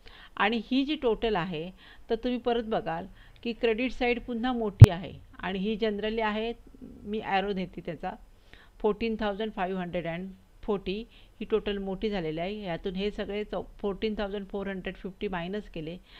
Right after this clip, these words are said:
की नाईंटी आपला आहे नेट प्रॉफिट. ओके, म्हणजे जे आपण मॅन्युअली करतो तेच आपण टॅलीमध्ये करतो, फक्त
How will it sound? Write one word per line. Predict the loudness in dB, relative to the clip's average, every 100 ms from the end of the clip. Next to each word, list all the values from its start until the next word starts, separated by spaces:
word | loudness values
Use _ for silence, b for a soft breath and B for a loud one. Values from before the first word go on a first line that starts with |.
| B -6
की | -4
नाईंटी | 0 0 0 -2
आपला | -4 -2
आहे | -2 0 -2
नेट | -6 -6 -4 -4 -6
प्रॉफिट. | -12 -12 -16 -18 -20 -20 b b b
ओके, | -4 0 -2 -2 B B B
म्हणजे | -2 4 4
जे | 6
आपण | 4 4 2
मॅन्युअली | 2 2 2 0 2
करतो | 0 0 -2 -4 -6 -14 b b b 0
तेच | 2 4
आपण | 4 0 -4 -2
टॅलीमध्ये | 4 4 4 2 2
करतो, | 2 0 -2 -4
फक्त | -4 -2